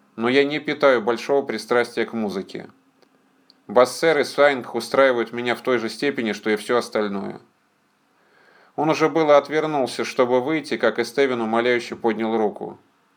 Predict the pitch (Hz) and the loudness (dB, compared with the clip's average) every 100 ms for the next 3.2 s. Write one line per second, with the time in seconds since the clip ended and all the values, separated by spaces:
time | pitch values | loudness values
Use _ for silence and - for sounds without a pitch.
0 | _ _ _ _ _ _ _ - 117 127 | _ _ _ _ _ _ _ -2 0 2
1 | 143 139 160 139 - 143 131 107 120 117 | 2 2 4 4 2 0 0 2 0 -2
2 | 117 135 143 135 107 110 117 120 107 - | 0 2 2 0 -8 -8 -6 -4 -6 -8
3 | 98 | -10